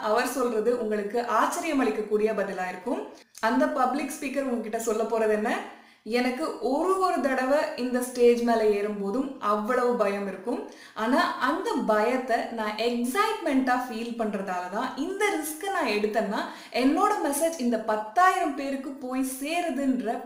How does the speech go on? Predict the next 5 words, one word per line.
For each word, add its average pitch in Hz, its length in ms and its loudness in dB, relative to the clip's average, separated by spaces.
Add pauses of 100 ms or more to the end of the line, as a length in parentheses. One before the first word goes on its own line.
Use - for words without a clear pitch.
பாசிட்டிவ் 403 600 0 (140)
ரீஇன்ஃபோர்ஸ்மெண்ட்ஸை 247 960 0
எனக்குள்ள 214 400 -4
கொண்டு 202 340 2
வர்றதால 196 420 2